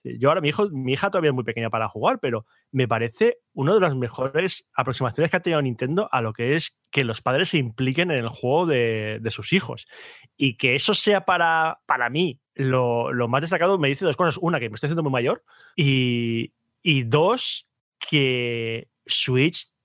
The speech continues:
tiene mucho margen de mejora. Tenía mucho margen de mejora de, como producto en sí. Y la única manera de rectificar eso es con un, con juegos. Así que, ah, habrá que ver qué hace Nintendo con el tema de los juegos, porque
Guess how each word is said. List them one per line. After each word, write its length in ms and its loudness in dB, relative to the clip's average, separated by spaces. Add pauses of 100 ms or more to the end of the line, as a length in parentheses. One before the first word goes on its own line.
(140)
tiene 440 2
mucho 440 0
margen 380 -2
de 120 0
mejora. 680 -4
Tenía 220 0
mucho 180 0
margen 220 0
de 40 -2
mejora 520 2
de, 720 -2
como 280 0
producto 400 -2
en 60 -2
sí. 260 -4 (440)
Y 200 2
la 100 4
única 220 4
manera 300 4
de 100 4
rectificar 520 -2
eso 300 2
es 160 0
con 200 -2
un, 260 -8 (240)
con 140 2
juegos. 640 -2
Así 240 -8
que, 80 2
ah, 460 0 (340)
habrá 260 0
que 100 0
ver 120 2
qué 100 0
hace 140 -2
Nintendo 320 0
con 260 0
el 120 -6
tema 180 0
de 60 0
los 100 -2
juegos, 260 0
porque 460 -2